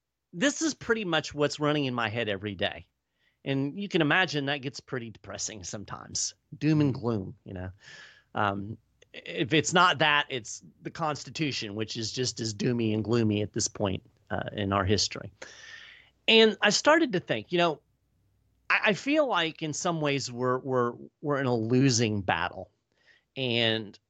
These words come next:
Speaker 1: I often feel like what I'm doing is really more trying to create a foundation to rebuild when the whole thing falls apart. But that doesn't mean I just have to live in despair.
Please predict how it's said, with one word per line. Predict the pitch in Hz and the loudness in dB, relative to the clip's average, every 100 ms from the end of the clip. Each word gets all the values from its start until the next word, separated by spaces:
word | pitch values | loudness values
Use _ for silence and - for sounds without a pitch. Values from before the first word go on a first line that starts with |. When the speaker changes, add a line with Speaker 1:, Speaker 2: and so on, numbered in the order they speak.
| _ _ | _ _
Speaker 1:
I | 147 | 0
often | 156 190 202 175 | 4 4 4 -6
feel | - 156 | -2 0
like | 131 123 113 113 107 - _ 156 | 2 2 2 -6 -18 -20 _ 0
what | 165 175 | 2 4
I'm | 156 | 2
doing | 143 143 139 127 | 0 -2 -2 -4
is | 120 113 | -6 -6
really | 151 160 | -4 -2
more | 127 123 120 131 113 | 0 -2 2 2 2
trying | - 139 131 | 2 0 0
to | 113 | -4
create | - - 143 123 | -10 -2 0 0
a | |
foundation | 113 127 110 104 123 123 - 117 | 0 -2 -2 0 -2 0 -4 -4
to | 117 | -6
rebuild | 98 120 117 123 107 110 | -6 -6 0 2 2 2
when | 107 | 0
the | 104 | 0
whole | 110 113 | 0 0
thing | 123 104 101 110 107 | -2 -2 -4 -8 0
falls | 131 98 | 0 2
apart. | 92 - 101 - - - - - - _ _ _ _ _ _ _ _ _ 170 | -6 -4 -4 -4 -16 -20 -20 -20 -20 _ _ _ _ _ _ _ _ _ 0
But | 214 214 | 2 4
that | 262 311 | 4 4
doesn't | 302 294 240 214 | 2 2 0 -6
mean | 147 156 180 | -4 -2 0
I | 156 131 | 0 -2
just | 113 147 - | -4 -8 -4
have | 143 131 - | -2 -2 -4
to | 127 | -10
live | 110 113 | -6 -6
in | 110 | -6
despair. | 98 98 - - 95 - | -8 -8 -8 -8 -10 -14